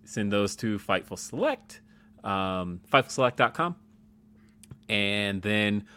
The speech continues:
later on tonight, I am gonna be presenting some awards and talking about some of our favorite stuff from twenty twenty-two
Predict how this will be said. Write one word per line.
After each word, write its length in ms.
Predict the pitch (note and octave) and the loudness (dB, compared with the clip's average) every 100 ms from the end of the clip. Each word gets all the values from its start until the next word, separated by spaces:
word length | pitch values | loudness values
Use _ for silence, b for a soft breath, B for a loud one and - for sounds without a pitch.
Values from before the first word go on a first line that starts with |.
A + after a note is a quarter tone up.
| B | B
later 300 | G#2+ A2 A2 | 2 4 6
on 160 | G#2 G2+ | 6 4
tonight, 420 | G#2+ G2 G2+ F#2+ b b b b - - - - - - - - - G#2 | 0 2 2 0 b b b b -20 -20 -20 -20 -20 -20 -20 -20 -8 0
I 160 | F#2 | 4
am 580 | F2+ F2+ F2+ F2+ F2+ F#2 | 4 4 2 2 0 -2
gonna 200 | F#2+ F#2 | -2 0
be 120 | G2+ | -2
presenting 600 | F#2+ G2+ G2+ G2 G#2+ G2+ | -2 -4 -4 -2 -2 -4
some 240 | - G2 F#2 | -2 -4 -2
awards 540 | F#2 D#3 F#3+ F#3 - | 2 2 4 0 -4
and 280 | - F#2 F2+ | -6 -6 0
talking 300 | G2+ G2 G#2 | 0 0 0
about 200 | G2 F#2+ | -2 -2
some 120 | G#2+ | -4
of 140 | G2+ G2+ | -4 -2
our 100 | F#2 | -2
favorite 400 | A2 G2 G#2 - | 0 0 -2 -6
stuff 260 | G#2 G2+ | -4 -4
from 140 | - G2 | -4 -8
twenty 340 | - G2 F#2+ | -6 -6 -6
twenty-two 760 | - G2 F2 E2+ - G3+ G3+ | -8 -10 -10 -8 -2 0 -2